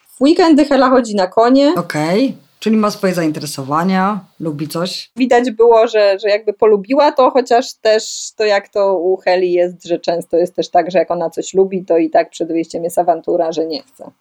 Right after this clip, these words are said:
Speaker 1: I tak jest właściwie ze wszystkim, e, że Hela coś chce, a potem się złości, że nie chce. Natomiast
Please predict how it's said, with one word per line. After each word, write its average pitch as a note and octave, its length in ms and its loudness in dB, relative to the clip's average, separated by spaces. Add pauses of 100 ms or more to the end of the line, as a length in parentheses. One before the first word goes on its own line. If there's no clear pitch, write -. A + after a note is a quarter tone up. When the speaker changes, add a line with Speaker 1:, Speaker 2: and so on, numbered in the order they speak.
(300)
Speaker 1:
I F#3+ 80 -4
tak F3 180 -4
jest E3+ 160 -2
właściwie D#3+ 380 -2
ze E3+ 100 0
wszystkim, F3+ 560 -4 (320)
e, E3+ 320 -10
że F3 100 -6
Hela E3 260 -2
coś - 260 -8
chce, - 340 -2
a F#3 100 -4
potem D#3+ 340 -8
się E3 120 -14
złości, D#3+ 420 -2
że E3+ 140 0
nie D#3+ 160 -2
chce. - 300 -2 (420)
Natomiast A#3+ 500 2